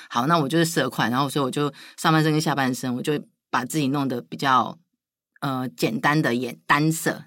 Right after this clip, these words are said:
但是是不同的颜色，然后移动的时候也是好像会比较就是快速一点点，嗯，然后结果后来一走出来的时候，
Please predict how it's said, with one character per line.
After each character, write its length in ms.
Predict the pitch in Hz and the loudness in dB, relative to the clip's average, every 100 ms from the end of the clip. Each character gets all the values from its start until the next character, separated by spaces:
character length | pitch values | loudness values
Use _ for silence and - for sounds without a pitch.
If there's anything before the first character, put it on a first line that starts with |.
| - | -2
但 180 | 175 165 | 0 2
是 60 | |
是 120 | 165 | 2
不 120 | 165 175 | 0 -2
同 180 | 135 | -2
的 80 | 120 | -2
颜 240 | 120 - 185 | -2 -6 -10
色， 220 | - - - - - | -8 -8 -10 -12 0
然 140 | 151 | 4
后 140 | 170 165 | 4 2
移 180 | 143 147 | -4 -2
动 220 | 190 156 | 2 2
的 80 | 143 | 0
时 100 | - | -2
候 140 | 151 | 0
也 120 | 135 | -2
是 300 | 113 - 123 - | -4 -6 -6 -6
好 140 | 123 | -6
像 280 | 139 156 135 - - - | 0 0 0 -10 -20 -4
会 140 | 190 | -2
比 100 | 165 | 0
较 340 | 165 151 135 - - _ _ _ - | 4 6 6 2 -12 _ _ _ -8
就 180 | 170 160 | -2 0
是 680 | 165 160 147 135 120 - - | 2 0 0 -4 -6 -10 -14
快 280 | - - 143 | -2 0 0
速 180 | 143 156 | 0 -2
一 80 | |
点 240 | 135 117 123 | 0 -6 -6
点， 180 | 143 - _ _ _ _ _ | -8 -12 _ _ _ _ _
嗯， 180 | 160 - - | -8 -8 -6
然 200 | - 151 | -2 0
后 300 | 165 185 151 - - - - | 4 4 4 0 -20 -16 -2
结 140 | 214 | 2
果 360 | 226 185 139 147 - - _ _ - | 6 8 8 4 -8 -20 _ _ -4
后 200 | 269 247 | 4 6
来 180 | 170 - | 6 4
一 100 | 196 | 2
走 220 | - 139 | 0 -2
出 160 | 127 170 | 2 4
来 160 | 131 | 4
的 80 | 135 | 2
时 140 | - | -4
候， 280 | 143 160 - | -2 0 -2